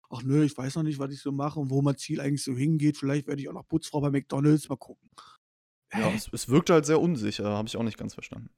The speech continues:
Speaker 1: Ja. Ja,
Speaker 2: Also
Speaker 1: aber
Speaker 2: ich
Speaker 1: am Ende hat sie ganz großes Vertrauen in sich selbst gehabt, ja, das genau, ja.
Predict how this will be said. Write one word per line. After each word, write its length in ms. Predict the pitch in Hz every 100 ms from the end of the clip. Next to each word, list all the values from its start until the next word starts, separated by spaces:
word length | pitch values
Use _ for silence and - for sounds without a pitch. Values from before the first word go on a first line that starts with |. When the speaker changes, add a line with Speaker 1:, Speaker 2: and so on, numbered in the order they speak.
| _ _ _ _ -
Speaker 1:
Ja. 80 | 139 127 110 117 _ _ _ _ _ _ _ _ _
Ja, 80 | -
Speaker 2:
Also 80 | 120
Speaker 1:
aber 20 |
Speaker 2:
ich 60 | 123
Speaker 1:
am 60 |
Ende 140 | 143 165
hat 80 | 160
sie 80 |
ganz 140 | 156 175
großes 220 | 180 156
Vertrauen 340 | 156 147 156 151
in 60 |
sich 100 | 147
selbst 240 | 139 127 -
gehabt, 260 | 107 101
ja, 60 | 113
das 160 | 110 -
genau, 320 | 113 110 -
ja. 200 | 110